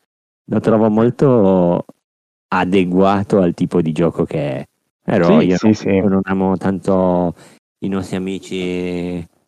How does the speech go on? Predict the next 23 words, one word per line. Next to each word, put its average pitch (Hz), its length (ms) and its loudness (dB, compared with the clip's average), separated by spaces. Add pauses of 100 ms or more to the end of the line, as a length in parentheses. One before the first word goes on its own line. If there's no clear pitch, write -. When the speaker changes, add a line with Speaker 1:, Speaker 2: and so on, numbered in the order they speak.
Speaker 1:
della 87 460 0
sp-, - 360 -8
Spoiler 87 540 -2
lì, 85 260 -4
come 87 300 -8
cavolo 95 520 0
si - 80 -4
Speaker 2:
Splotter. 92 240 2
Speaker 1:
dice? 85 120 -6 (120)
Sp-, - 300 -6
Spoiler 104 400 0
Splotter, 92 640 -4
eh? 92 420 -2 (100)
Speaker 2:
Splotter - 420 -2
Spellen. 101 560 -4 (180)
Speaker 1:
Eh, 98 260 0
quelli 82 260 0
lì. 73 200 0
Speaker 2:
<laughs> - 600 -8 (140)
Speaker 1:
Eh, 87 760 -2 (120)
perché, 95 720 0
cioè, 87 240 -2
cavolo, 80 400 -2